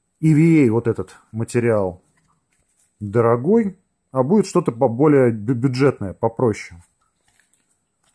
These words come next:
Вот, ну, соответственно, не такой мягкий, час-, чаще будет, будет, э,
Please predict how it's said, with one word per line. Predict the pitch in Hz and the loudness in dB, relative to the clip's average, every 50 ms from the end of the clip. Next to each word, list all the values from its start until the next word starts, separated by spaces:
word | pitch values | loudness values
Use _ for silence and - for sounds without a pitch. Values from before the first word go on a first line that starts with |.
| _ _ _ _ _ _ _ - | _ _ _ _ _ _ _ -8
Вот, | 113 110 107 - | -6 -6 -6 -4
ну, | - 160 196 | -4 -4 -4
соответственно, | - - 156 - - 160 170 - - 165 147 139 131 131 131 127 123 117 - _ _ _ _ _ _ _ _ _ _ _ _ _ _ _ _ _ _ _ _ _ _ _ _ _ _ _ _ | -2 -2 -2 0 0 -4 -4 -2 -2 -2 0 0 0 0 -2 -2 -4 -6 -10 _ _ _ _ _ _ _ _ _ _ _ _ _ _ _ _ _ _ _ _ _ _ _ _ _ _ _ _
не | 123 127 131 | -2 -2 0
такой | 127 139 131 - - 147 139 | 0 0 0 2 2 0 2
мягкий, | 151 185 226 220 196 - - 170 160 143 | 2 2 2 2 0 -2 -2 -2 -2 -2
час-, | - - 160 151 143 - - 151 127 120 | 0 0 0 2 2 0 -6 -12 -12 -6
чаще | - 156 147 127 - - 143 | -2 0 0 0 0 -4 -6
будет, | 120 117 131 135 123 131 123 | -4 -2 -2 0 0 -2 -2
будет, | 110 120 127 127 120 123 - | -2 0 0 0 -2 -2 -4
э, | 117 110 107 104 104 104 110 - | -4 -2 -2 -2 -2 -4 -6 -8